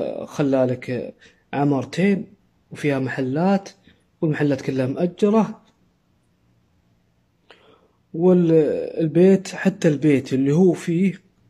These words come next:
أخذ الصك وعطاه صديقه، قال له: "خله عندك، يمكن يوم من الأيام هو تخلص فلوسه، يمكن ما يلاقي إلا البيت ذا، ويمكن أحد يلعب عليه ويبيع البيت،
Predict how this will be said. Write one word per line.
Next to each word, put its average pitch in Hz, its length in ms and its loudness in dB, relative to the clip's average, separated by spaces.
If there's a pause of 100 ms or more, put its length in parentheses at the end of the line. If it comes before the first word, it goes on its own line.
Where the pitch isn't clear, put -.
(280)
أخذ 151 360 -2
الصك - 800 -2 (680)
وعطاه 151 600 2
صديقه، 120 520 -8 (800)
قال 156 140 4
له: 139 60 2
"خله 151 300 0
عندك، - 560 -12 (800)
يمكن 180 340 4
يوم 185 280 8
من 165 80 4
الأيام 175 560 2
هو 175 180 4
تخلص 185 440 0
فلوسه، 185 720 0
يمكن 180 280 2
ما 190 160 6
يلاقي 180 300 4
إلا 170 120 2
البيت 175 460 0
ذا، 190 160 4
ويمكن 180 460 0
أحد 175 200 -2
يلعب 160 320 0
عليه 196 360 0 (480)
ويبيع 190 280 10
البيت، - 380 -8